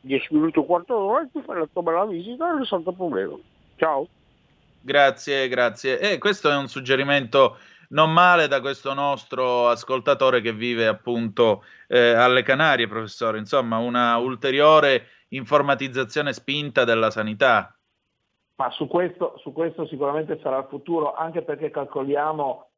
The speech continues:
Speaker 3: che, eh, noi eravamo sessantamila medici di famiglia, adesso siamo quarantacinquemila, ci contrarremo ancora di più per i motivi che
Speaker 2: Mm.
Speaker 3: dicevamo già prima, e quindi o il medico, eh, ristruttura in qualche modo anche la sua attività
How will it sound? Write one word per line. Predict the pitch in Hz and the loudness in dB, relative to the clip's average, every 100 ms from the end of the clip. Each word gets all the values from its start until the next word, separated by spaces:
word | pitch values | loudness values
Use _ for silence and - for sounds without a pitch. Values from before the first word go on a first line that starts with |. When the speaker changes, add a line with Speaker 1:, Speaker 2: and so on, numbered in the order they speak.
| _ | _
Speaker 3:
che, | _ 160 143 - | _ -4 -4 -6
eh, | 135 123 - | -6 -6 -6
noi | 139 156 170 | -4 -4 -2
eravamo | 156 135 139 151 151 143 | -2 -2 -4 -4 -6 -12
sessantamila | 139 - 151 156 151 151 | -16 -14 -12 -12 -8 -8
medici | 143 151 147 139 139 | -6 -6 -6 -8 -12
di | |
famiglia, | 143 143 143 131 123 | -10 -8 -6 -4 -2
adesso | 135 143 156 | -4 -6 -8
siamo | 151 143 | -8 -8
quarantacinquemila, | 139 139 143 143 139 147 135 143 165 170 156 | -4 -4 -4 -8 -14 -16 -12 -8 -4 -4 -6
ci | - | -10
contrarremo | 139 139 135 135 143 147 143 | -16 -12 -10 -6 -6 -6 -8
ancora | 135 139 135 | -6 -6 -4
di | 131 | -8
più | - 170 156 - _ _ _ | -6 -4 -4 -12 _ _ _
per | 131 | -12
i | 131 | -8
motivi | 135 135 139 131 | -8 -6 -6 -4
che | 127 | -4
Speaker 2:
Mm. | |
Speaker 3:
dicevamo | 127 139 131 135 | -6 -4 -4 -4
già | 135 156 | -6 -6
prima, | 151 156 160 123 _ _ _ | -4 -4 -4 -8 _ _ _
e | - 147 | -18 -16
quindi | - 156 160 156 165 170 | -8 -6 -6 -4 -6 -6
o | 139 147 | -6 -4
il | 160 | -4
medico, | 151 156 156 156 156 156 156 156 - | -8 -10 -10 -12 -6 -4 -4 -8 -10
eh, | 139 123 135 | -8 -6 -6
ristruttura | 147 175 - 156 - 214 202 151 | -8 -10 -8 -10 -6 -4 -4 -6
in | |
qualche | 151 143 147 | -8 -10 -10
modo | 143 156 147 139 | -8 -6 -4 -4
anche | 151 156 147 | -4 -6 -6
la | 123 | -6
sua | - 147 | -6 -8
attività | 135 - 131 131 135 131 139 | -8 -10 -16 -12 -6 -4 -4